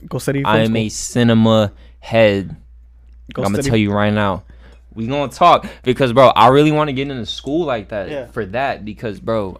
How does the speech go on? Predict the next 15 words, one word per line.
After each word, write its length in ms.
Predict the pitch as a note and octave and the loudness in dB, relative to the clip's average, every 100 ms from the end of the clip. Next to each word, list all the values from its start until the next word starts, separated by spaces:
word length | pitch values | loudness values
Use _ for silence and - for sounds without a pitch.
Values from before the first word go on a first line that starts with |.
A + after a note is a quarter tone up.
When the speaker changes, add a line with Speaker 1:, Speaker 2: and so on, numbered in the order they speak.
| - | -8
Speaker 2:
I 140 | A2 | -6
literally 580 | G#2+ G#2+ A#2 A#2 G#2 G2 | -6 -6 -4 -4 -6 -8
lo-, 240 | F2+ F#2 - - - | -12 -18 -20 -20 -12
dog. 360 | G#2 G2 F#2 - | -8 -8 -8 -10
Speaker 1:
Hey, 160 | E3 D#3+ | -6 -4
nah, 160 | D3 C3+ | -2 2
Speaker 2:
I 120 | F3+ | 4
Speaker 1:
I 40 | |
Speaker 2:
wanna 240 | D#3 D#3+ C#3+ | 4 2 0
creatively 760 | - B2+ A#2+ B2+ C3 A#2 B2 | -2 -2 0 2 0 -2 -4
direct. 480 | G#2+ G2 A2 A2+ F#2 | -4 -4 0 0 0
I 60 | |
wanna 220 | G#2 B2 G#2+ | -2 0 0
make 260 | G2+ A#2 | 0 -2
movies. 480 | G2 A#2 A2+ F#2+ E2+ | 2 2 2 -2 -8